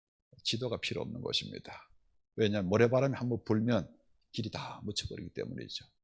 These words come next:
어, 강야에서 필요한 건 뭡니까? 나침반이 필요한 겁니다. 또 강야에서 필요한 건 뭡니까? 하나님의 말씀이 필요한 겁니다. 그리고 우리 인생이, 에, 강야 같은 세상이라면 우리는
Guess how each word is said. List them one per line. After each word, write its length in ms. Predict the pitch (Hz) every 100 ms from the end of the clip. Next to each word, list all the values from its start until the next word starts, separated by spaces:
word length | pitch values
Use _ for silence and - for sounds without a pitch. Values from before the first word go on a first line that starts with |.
| _ _ _ -
어, 220 | 87 -
강야에서 500 | - 113 123 113 95
필요한 260 | - 95 90
건 120 | 87
뭡니까? 500 | 69 73 - - 101 - _
나침반이 540 | - - - - - -
필요한 320 | - - -
겁니다. 400 | - - - - - _ _ _
또 80 | 117
강야에서 460 | 120 135 143 131
필요한 240 | - 120 101
건 140 | 78
뭡니까? 580 | - 82 76 - 107 - - -
하나님의 280 | 151 143
말씀이 400 | - - 170 185 -
필요한 240 | - -
겁니다. 400 | - 57 - - _ _ _ -
그리고 200 | 139 123
우리 140 | 135
인생이, 480 | 131 123 156 143 135 - - _
에, 200 | - 196
강야 320 | - 151 175
같은 300 | 160 147 143
세상이라면 600 | - 117 120 117 85 92
우리는 520 | 80 87 90 92 95